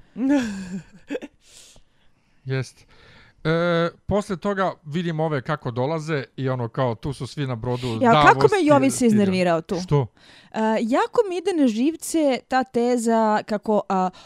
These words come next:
Speaker 3: poštenjačine iz provincije znaju šta su prave ljudske vrednosti i preziru kloaku kakva je prestonica, ma jebi se i ti i tvoj
Speaker 2: Pa to
Speaker 3: sever.
Speaker 2: jeste tako.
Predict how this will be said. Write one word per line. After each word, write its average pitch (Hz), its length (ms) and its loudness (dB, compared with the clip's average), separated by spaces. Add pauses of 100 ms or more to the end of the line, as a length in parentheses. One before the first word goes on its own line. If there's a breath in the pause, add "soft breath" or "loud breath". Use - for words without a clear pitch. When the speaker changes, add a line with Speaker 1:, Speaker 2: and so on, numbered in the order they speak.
(160 soft breath)
Speaker 3:
poštenjačine 247 840 4
iz 233 100 0
provincije 233 680 2
znaju 226 320 4
šta 226 180 0
su 220 140 -4
prave 220 360 4
ljudske 214 340 2
vrednosti 208 600 0
i 208 40 -4
preziru 202 760 4
kloaku 196 520 2
kakva 202 320 -2
je 180 60 0
prestonica, 185 680 -2
ma 170 120 -2
jebi 165 280 0
se 175 160 -4
i 170 40 -4
ti 233 220 0
i 214 60 2
tvoj 196 200 0
Speaker 2:
Pa - 20 0
to - 60 -4
Speaker 3:
sever. 160 200 2
Speaker 2:
jeste 139 160 -2
tako. 135 440 -8